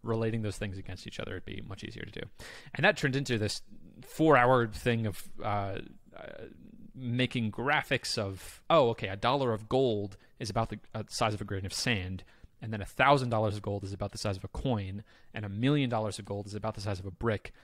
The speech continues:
and a billion dollars of gold is about the size of a one by one by one meter cube. Oh, this is cool, 'cause now I can just visualize things in the,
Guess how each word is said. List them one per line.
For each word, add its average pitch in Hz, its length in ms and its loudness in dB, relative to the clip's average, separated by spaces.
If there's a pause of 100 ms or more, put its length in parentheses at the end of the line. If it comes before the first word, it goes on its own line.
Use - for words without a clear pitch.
(140)
and 110 120 -4
a 107 40 -4
billion 147 440 4
dollars 104 280 -4
of 98 80 -12
gold 101 220 -6
is 92 80 -8
about 101 200 -6
the - 60 -12
size 101 200 -4
of 101 80 -4
a - 40 -4
one 101 200 -2
by 98 120 -4
one 101 140 -6
by 101 100 -8
one 95 200 -8
meter 92 260 -8
cube. - 380 -8 (440)
Oh, 131 260 6
this 160 180 2
is - 120 -12
cool, 110 400 2
'cause 117 200 -4
now 151 200 4
I - 40 2
can 127 120 -4
just 104 160 -8
visualize 123 340 0
things 104 260 -8
in 98 100 -8
the, 101 100 -6